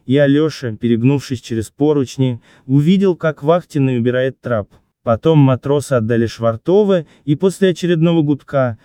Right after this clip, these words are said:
судно медленно отошло от причала, постепенно разворачиваясь носом к середине реки.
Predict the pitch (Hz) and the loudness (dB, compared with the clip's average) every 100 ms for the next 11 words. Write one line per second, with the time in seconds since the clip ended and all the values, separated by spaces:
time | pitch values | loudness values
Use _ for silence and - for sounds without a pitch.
0 | _ - 202 214 208 202 196 175 180 180 | _ -8 0 2 4 4 4 2 2 2
1 | 156 151 - 143 131 - 127 120 156 156 | 2 -2 -2 -2 -2 -2 -2 -2 0 2
2 | 151 135 - _ - 139 - 143 190 214 | 2 0 -6 _ -8 -8 -4 -2 2 4
3 | 202 180 143 131 143 165 - 160 160 - | 4 2 0 2 2 0 -4 -4 -4 -2
4 | 139 156 151 131 - 127 120 113 127 123 | -4 -4 -4 -6 -4 -2 0 0 0 0
5 | 117 113 - 104 | -2 -6 -6 -6